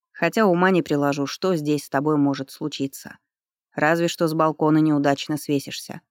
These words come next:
или вином поперхнешься». «Ты выполняешь обещанное, и это ценно», — эльф улыбнулся в ответ. «Даже странно видеть тебя вот так просто, не как одного из Ануэрат.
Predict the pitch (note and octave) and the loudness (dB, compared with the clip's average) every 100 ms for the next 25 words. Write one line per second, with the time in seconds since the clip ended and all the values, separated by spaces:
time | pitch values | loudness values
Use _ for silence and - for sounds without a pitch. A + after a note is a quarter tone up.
0 | _ D#3+ D#3+ D3 C#3+ C#3+ D3 D3 C#3 - | _ 0 0 2 2 2 0 -2 -4 -4
1 | C#3+ C3 - - - _ _ _ _ _ | -6 -6 -12 -18 -20 _ _ _ _ _
2 | _ _ _ F3 F3 F3+ F3 E3+ E3 D#3+ | _ _ _ 2 4 4 2 4 4 6
3 | D#3+ D#3 - C#3+ C#3+ - D3 C#3 C#3 - | 4 2 0 -2 -2 -4 -4 -6 -6 -12
4 | _ _ D#3+ D#3 D3+ C#3 - - D3 C#3+ | _ _ 2 2 2 -4 -4 -4 -2 -2
5 | C3+ C3 _ _ _ F3+ F3 - D#3 D#3 | -6 -14 _ _ _ 0 0 0 0 0
6 | D#3+ E3+ - D3 C#3 - C#3 C#3 _ _ | 2 0 -2 -6 -8 -8 -10 -10 _ _
7 | _ _ _ _ _ - D3 D#3 D#3+ D3 | _ _ _ _ _ -2 2 2 0 -6
8 | - D#3 D3+ D3+ C#3+ D3 D3+ - C#3 C3+ | -4 0 2 2 2 2 0 -2 -4 -2
9 | C#3 D3 - D3+ - - C#3+ C#3+ - - | -4 -6 -6 -8 -8 -8 -8 -8 -12 -20
10 | - _ _ _ - D#3+ D#3+ F#3+ - C#3+ | -20 _ _ _ 0 0 2 0 2 2
11 | C#3+ D3+ D#3 C#3 C#3 C#3+ C#3+ C#3 C3+ _ | 4 4 4 2 2 2 0 -2 -10 _